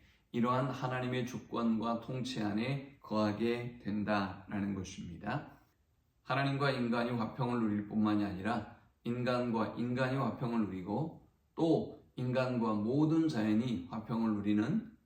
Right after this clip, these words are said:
그런 천국을 누리게 된다라는 것입니다. 성탄을 맞아 우리 모든 성도들이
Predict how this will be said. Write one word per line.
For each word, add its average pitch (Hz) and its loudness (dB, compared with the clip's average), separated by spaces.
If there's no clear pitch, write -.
그런 127 -2
천국을 135 -2
누리게 107 2
된다라는 104 -2
것입니다. - -8
성탄을 135 0
맞아 113 0
우리 117 2
모든 120 4
성도들이 110 0